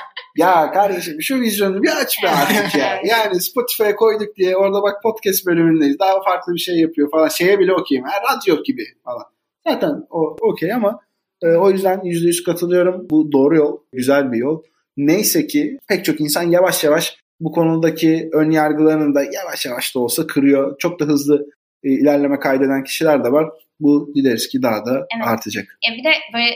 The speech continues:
Speaker 2: sizinle samimi olduğumuz için daha önce böyle gerçekten hiç, hiç, hiçbir yerde söylemediğim bir şeydi ama sizin hedef,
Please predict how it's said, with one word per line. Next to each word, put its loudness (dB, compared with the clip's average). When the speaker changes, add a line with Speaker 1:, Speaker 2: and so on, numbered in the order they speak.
Speaker 2:
sizinle -8
samimi -12
olduğumuz -14
için -20
daha -4
önce -12
böyle -8
gerçekten -6
hiç, -14
hiç, -2
hiçbir -2
yerde 0
söylemediğim -8
bir -12
şeydi -8
ama -4
sizin -6
hedef, -4